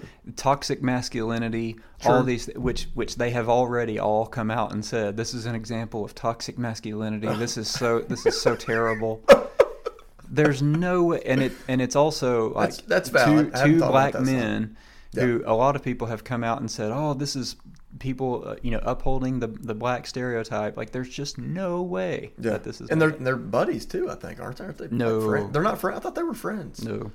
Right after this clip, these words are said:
Speaker 2: Really? Okay. I
Speaker 1: There's,
Speaker 2: guess I'm
Speaker 1: there's
Speaker 2: off
Speaker 1: some,
Speaker 2: there.
Speaker 1: there's some history of beef between them already,
Speaker 2: Oh,
Speaker 1: so.
Speaker 2: probably for those jokes like
Speaker 1: Yes.
Speaker 2: that. Okay. Hey, I'm actually kind of like, "Hey, man, Will Smith, good for you."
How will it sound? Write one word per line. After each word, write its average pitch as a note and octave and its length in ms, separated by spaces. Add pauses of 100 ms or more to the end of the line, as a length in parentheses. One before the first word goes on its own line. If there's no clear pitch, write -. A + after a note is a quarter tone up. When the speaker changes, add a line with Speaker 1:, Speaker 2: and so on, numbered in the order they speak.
(120)
Speaker 2:
Really? F3 300
Okay. - 220
I - 20
Speaker 1:
There's, A#2 220
Speaker 2:
guess B2 80
I'm A#2 40
Speaker 1:
there's A#2 160
Speaker 2:
off A#2 80
Speaker 1:
some, A2+ 280
Speaker 2:
there. - 100
Speaker 1:
there's A2+ 240
some G#2+ 160
history A2 420
of G#2+ 140
beef G#2 200
between G#2 340
them G2 180
already, G#2 320
Speaker 2:
Oh, B2+ 180 (460)
Speaker 1:
so. G2 100
Speaker 2:
probably A#2 280
for - 120
those G2+ 240
jokes - 560 (180)
like - 180
Speaker 1:
Yes. - 80
Speaker 2:
that. F2+ 200 (920)
Okay. C#3+ 260 (140)
Hey, A#2+ 180 (1200)
I'm - 160
actually - 360
kind A2+ 200
of A2+ 60
like, A#2 300 (120)
"Hey, - 140
man, A2 300
Will A#2+ 160
Smith, B2 280
good C3 140
for - 120
you." A#2 220